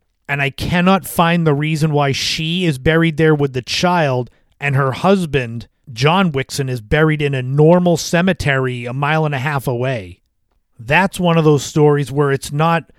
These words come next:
murder, it's not smallpox, it's just a weird, strange thing that Cape Cod has.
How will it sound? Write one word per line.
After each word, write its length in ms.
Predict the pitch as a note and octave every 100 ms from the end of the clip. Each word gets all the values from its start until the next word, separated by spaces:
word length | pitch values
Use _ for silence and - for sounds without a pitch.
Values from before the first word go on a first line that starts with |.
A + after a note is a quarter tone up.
| _ -
murder, 600 | B2 C#3+ D3 D#3+ D#3+ C#3+
it's 240 | B2+ -
not 300 | D3 D#3 -
smallpox, 960 | - - C3+ C#3 D3+ - D#3 D#3+ - C3
it's 200 | C#3+ -
just 220 | D#3+ -
a 100 | C#3+
weird, 540 | B2 C#3+ E3 F3+ E3
strange 1000 | - - - D#3 D3 E3 E3+ E3+ E3 D3
thing 340 | - D#3 F3 D3+
that 140 | A#2+
Cape 280 | - D#3+ C#3
Cod 320 | - C#3+ C3
has. 560 | A#2 C#3+ A#2 G2 -